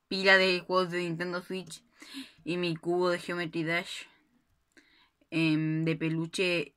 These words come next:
y poner el coso con el que afirmar el celular de los videos de Nintendo. Ya, ahí está. Firme, pero bueno. Em, bienvenidos al lugar conocido como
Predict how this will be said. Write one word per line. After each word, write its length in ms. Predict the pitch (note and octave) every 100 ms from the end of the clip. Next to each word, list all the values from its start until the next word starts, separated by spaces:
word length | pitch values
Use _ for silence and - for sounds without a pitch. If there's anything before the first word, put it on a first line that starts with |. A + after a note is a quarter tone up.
| -
y 140 | E3
poner 300 | D#3+ D#3+ E3+
el 80 | F#3+
coso 260 | G3+ G#3 F#3
con 80 | F3+
el 60 |
que 80 | E3
afirmar 320 | E3 E3+ F3
el 60 | F3+
celular 260 | G3 G3
de 60 | G3
los 140 | G3
videos 200 | F#3 G3
de 60 | F#3+
Nintendo. 560 | F#3+ E3+ G3 G3+ E4 - -
Ya, 260 | D3+ - -
ahí 120 | D#3
está. 320 | E3+ D3+ D#3+ _ _ _ - - - _
Firme, 340 | - E3 D#3+ -
pero 140 | D#3+
bueno. 260 | E3 D#3+ D3 _ _ _ _ _ _ _ _ _ _ _ _ _ -
Em, 480 | F3+ E3+ E3 E3 D#3 D#3+ - _ _ _ _ _ _ _ - - - _
bienvenidos 1040 | E3+ E3 F3 F3+ G3+ G3 E3+ E3 - - - - _ _ _ _ _ _ _ _ _ _ - - _ _ _ _
al 440 | - E3 E3 D#3+ D#3+
lugar 460 | D#3+ F3+ F#3 F3
conocido 580 | E3+ F3 E3+ E3+ F3 E3+
como 480 | E3 E3 D#3 D3+